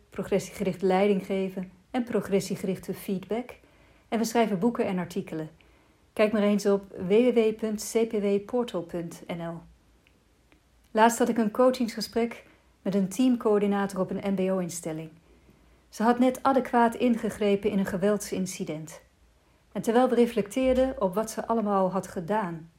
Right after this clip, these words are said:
om de situatie goed op te lossen, zei ze opeens: "Ik heb het eigenlijk best goed aangepakt.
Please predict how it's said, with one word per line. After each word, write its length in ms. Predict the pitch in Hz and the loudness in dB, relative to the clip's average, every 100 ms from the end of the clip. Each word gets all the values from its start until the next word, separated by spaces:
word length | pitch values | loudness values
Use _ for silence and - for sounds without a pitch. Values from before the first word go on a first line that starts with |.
| _ _ | _ _
om 280 | 240 214 170 | 0 0 0
de 80 | 185 | -4
situatie 640 | 208 196 202 208 196 170 | -6 -6 -2 -2 -4 -8
goed 260 | 170 233 226 | -8 -10 -8
op 140 | 208 | -8
te 120 | - | -6
lossen, 480 | 196 196 196 - 233 - _ _ _ _ _ _ _ | -4 -2 -4 -8 -14 -16 _ _ _ _ _ _ _
zei 260 | - 262 247 | 0 2 4
ze 100 | 226 | 4
opeens: 600 | 208 202 208 208 - - _ _ _ _ _ _ _ _ _ _ _ _ _ _ _ | 2 0 0 0 -6 -20 _ _ _ _ _ _ _ _ _ _ _ _ _ _ _
"Ik 120 | 233 | 2
heb 100 | 262 | 4
het 100 | 226 | 4
eigenlijk 400 | 226 226 214 180 | 2 2 0 2
best 240 | 269 285 | 4 4
goed 200 | - 202 | 0 -4
aangepakt. 720 | - 262 247 - 190 175 - | -2 -2 -4 -6 -4 -4 -8